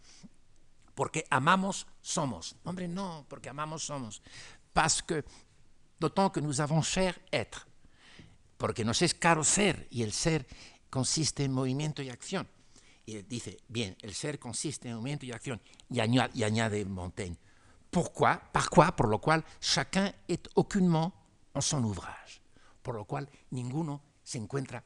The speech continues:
completamente en su obra. Somos movimiento, somos acción.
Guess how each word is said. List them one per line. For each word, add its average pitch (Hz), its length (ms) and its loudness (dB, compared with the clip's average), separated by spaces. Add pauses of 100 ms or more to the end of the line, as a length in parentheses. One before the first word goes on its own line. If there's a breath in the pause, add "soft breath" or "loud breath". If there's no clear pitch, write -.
completamente 110 760 -8
en 104 120 -10
su - 160 -10
obra. - 320 -20 (380 soft breath)
Somos 214 320 -2
movimiento, 180 520 -2
somos 175 300 -8
acción. 143 400 -8